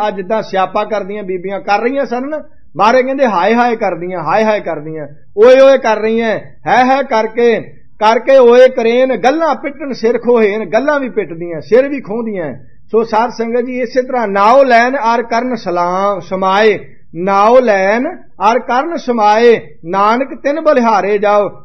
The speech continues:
ਮਹਾਰਾਜ ਜੀ, ਕੋਈ ਬੀਬੀਆਂ ਬਚ ਵੀ ਸਕਦੀਆਂ, ਤਰ ਵੀ ਸਕਦੀਆਂ। ਮਹਾਰਾਜ ਕਹਿੰਦੇ, "ਨਾਉ ਜਿਹੜਾ ਪ੍ਰਮਾਤਮਾ ਦਾ ਲੈਂਦੀਆਂ, ਜਿਹੜਾ ਪਿੱਟਣ ਨਹੀਂ ਪਿੱਟਦੀਆਂ, ਜਿਹੜਾ ਮਕਾਨ ਨਹੀਂ।" ਜੇ ਗੁਰਮਤਿ ਵਿੱਚ ਨਹੀਂ ਜੇ ਰੋਣਾ, ਸਾਧ ਸੰਗਤ ਜੀ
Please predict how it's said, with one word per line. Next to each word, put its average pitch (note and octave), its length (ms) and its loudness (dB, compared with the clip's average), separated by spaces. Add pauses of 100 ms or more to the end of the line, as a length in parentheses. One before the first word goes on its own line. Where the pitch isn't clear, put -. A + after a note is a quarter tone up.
ਮਹਾਰਾਜ A3 360 2
ਜੀ, D4+ 160 -6
ਕੋਈ A3+ 320 2
ਬੀਬੀਆਂ G3+ 420 -6
ਬਚ D#3+ 300 -4
ਵੀ A3+ 100 -6
ਸਕਦੀਆਂ, C4 540 -8
ਤਰ F#3+ 340 -2
ਵੀ C4 100 -4
ਸਕਦੀਆਂ। B3 560 -4 (280)
ਮਹਾਰਾਜ G#3 300 2
ਕਹਿੰਦੇ, A#3 320 0
"ਨਾਉ G3 460 0
ਜਿਹੜਾ G3 260 -2
ਪ੍ਰਮਾਤਮਾ F3+ 680 -6
ਦਾ E3+ 120 -4
ਲੈਂਦੀਆਂ, D3 580 -6 (440)
ਜਿਹੜਾ A3+ 260 4
ਪਿੱਟਣ A#3 440 -4
ਨਹੀਂ B3 140 -4
ਪਿੱਟਦੀਆਂ, G3 580 -4 (280)
ਜਿਹੜਾ A3 260 2
ਮਕਾਨ A3 520 -2
ਨਹੀਂ।" C4 140 -4
ਜੇ C4 80 0
ਗੁਰਮਤਿ A3+ 420 -2
ਵਿੱਚ A#3+ 180 -6
ਨਹੀਂ C#4 240 -6
ਜੇ C#4+ 120 -2
ਰੋਣਾ, F3+ 260 -4
ਸਾਧ D#3+ 260 -8
ਸੰਗਤ C3+ 360 -12
ਜੀ E3+ 100 -12